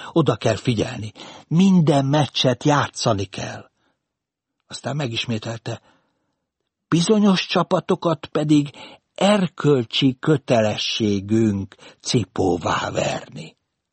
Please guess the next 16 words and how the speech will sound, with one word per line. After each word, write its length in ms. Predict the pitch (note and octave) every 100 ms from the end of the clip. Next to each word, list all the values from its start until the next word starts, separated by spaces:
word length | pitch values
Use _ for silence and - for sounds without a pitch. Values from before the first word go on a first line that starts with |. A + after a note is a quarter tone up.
| _ _ _ _ _ _ _ _ _ _ _ _ _ _
Kimerülten 680 | A#2 A2 A2+ G#2 - A2+
szuszogott. 760 | A2 - A2 A#2 A#2+ A#2 - _ _ _ _ _ _ _ _ -
A 40 |
pizsamakabát 840 | - F#3 D3+ C3 - C3+ C#3 D3 D3
egyik 280 | C#3+ B2
szárnya 420 | A2+ C3+ B2+ A#2+ A2
meglódult, 800 | A#2+ C3+ C#3+ D3 C#3+ F3 F#3 - - -
hátra 460 | B2+ B2+ A2+ -
az 140 | A2+ A2
izzadt 400 | A#2+ F#2 G2 -
hátfelé. 800 | - - - - - - - _ _ _ _ _ _ _
A 140 | - A#2
has 600 | - G#2+ - - - - _ _ _ _ _
kiszolgáltatottan. 1500 | - - - - - A#2 - - - - _ - - _ _ _ _ _ _ _ _ _ _ _ _ _ _
"Nem 200 | - B2+
értem", 680 | G2 D#2+ - - - - _